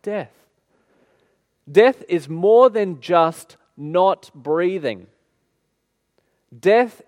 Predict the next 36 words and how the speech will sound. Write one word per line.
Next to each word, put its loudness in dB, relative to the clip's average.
is -2
a -4
state -2
of -10
being -6
in -6
which -2
you -4
are -2
cut -4
off -2
from -8
a -2
life-giving -4
relationship. -6
And 4
as 0
a -8
human -6
being, 0
the -4
most -2
important -2
relationship -2
you -12
have -6
is -10
the -8
relationship -4
with -16
your -4
Creator, -6
your 0
relationship 2
with -12
God. -8